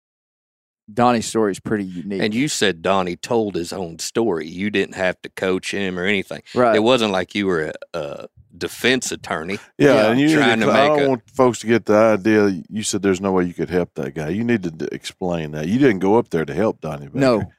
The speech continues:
Speaker 3: You went up there to let him tell. He contacted you
Speaker 1: Yes.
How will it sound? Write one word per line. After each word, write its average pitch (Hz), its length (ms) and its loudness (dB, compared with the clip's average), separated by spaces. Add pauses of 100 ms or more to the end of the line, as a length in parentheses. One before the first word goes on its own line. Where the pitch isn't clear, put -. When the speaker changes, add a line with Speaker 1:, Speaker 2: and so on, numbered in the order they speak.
Speaker 3:
You 101 100 -2
went 107 140 4
up 90 80 -6
there 92 100 0
to 90 60 2
let 87 140 2
him 82 200 -4
tell. 95 340 2 (320)
He 147 140 2
contacted 110 800 0 (100)
you 104 420 -4
Speaker 1:
Yes. 110 400 -2